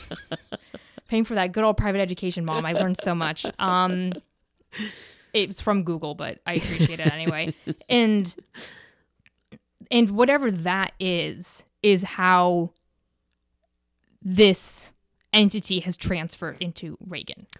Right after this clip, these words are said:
Speaker 2: Right.
Speaker 1: Through this discovery and through this, there is that moment, this sort of exchange when they're in Iraq.
Speaker 2: Yeah.
Speaker 1: And he sees the, the statue. And it's a, it's a static statue. It doesn't move,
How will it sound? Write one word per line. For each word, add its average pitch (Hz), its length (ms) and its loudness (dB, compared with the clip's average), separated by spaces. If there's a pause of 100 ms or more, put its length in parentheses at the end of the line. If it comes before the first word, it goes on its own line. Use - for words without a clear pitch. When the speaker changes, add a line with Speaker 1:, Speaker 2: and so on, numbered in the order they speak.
Speaker 2:
Right. 143 260 -6 (100)
Speaker 1:
Through 226 320 2
this 190 240 2
discovery 175 680 -2
and 175 100 -2
through 214 300 0
this, 180 420 -2 (280)
there 220 140 6
is 269 180 0
that 254 180 4
moment, 202 440 2
this 185 120 -2
sort 220 180 0
of 208 80 -2
exchange - 1120 -6 (640)
when 196 220 4
they're 185 140 4
in 196 180 -2
Iraq. 170 600 -4 (140)
Speaker 2:
Yeah. 131 220 -6 (120)
Speaker 1:
And 185 280 -2
he 185 100 -6
sees 185 300 -4
the, 165 340 -2 (420)
the 190 120 -4
statue. - 720 -10 (480)
And 233 100 6
it's 226 120 4
a, 208 140 0
it's 226 120 -6
a 208 40 0
static 381 440 -2
statue. 247 400 -6
It 170 40 -10
doesn't 262 240 -2
move, 202 480 2